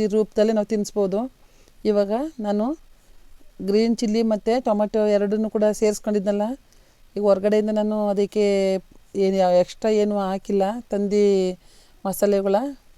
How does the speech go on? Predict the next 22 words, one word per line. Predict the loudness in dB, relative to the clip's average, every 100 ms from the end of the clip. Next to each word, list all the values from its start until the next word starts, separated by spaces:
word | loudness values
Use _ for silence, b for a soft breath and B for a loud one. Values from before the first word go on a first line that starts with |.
| -20 -20 -20 -20 -20 -20 _ -8
ಆ, | -4 -4 -4 -4 -4 -6 -6 -8 -10 -10 -6
ಮನೆಯಲ್ಲೇ | -2 0 0
ಮಾಡಿದ್ದೀನಿ | -2 -2 -2 -2
ರೆಡಿನ. | 0 0 -2 -4 -10 b b b b b -4
ಟೊಮೆಟೊ | -2 -2 -4 -4
ಸಾಸು | -2 -4 -4 -4
ಮತ್ತು | -4 -4 -6 -2
ಜ-, | 0 0 -2 -4
ಚಿಲ್ಲಿ | -4 -2 0
ಸಾಸು | 0 -2
ಸಪ್ರೇಟ್ | -4 -2 -2 -2
ಮಾಡಬೇಕಾಗಿತ್ತು, | -4 -4 -4 -4 -4 -8 -10 -12 b b b -8
but | -6 -2 -2
ನಾವೇನು | 0 -2 0 2
ಜಾಸ್ತಿ | 0 0 -2 0
ಮಾಡಲ್ವಲ್ಲ, | 0 0 -2 -2 -6 -12 b b b b -18 -8
ಅದಕ್ಕೆ | -6 -2 0 2
ಎರಡು | 2 0 0
ಮೆ-, | 0
ಒಟ್ಟಿಗೆ | -2 -2 -2 -4
ಹಾಕಿ | -4 -6
ನಾನು | -4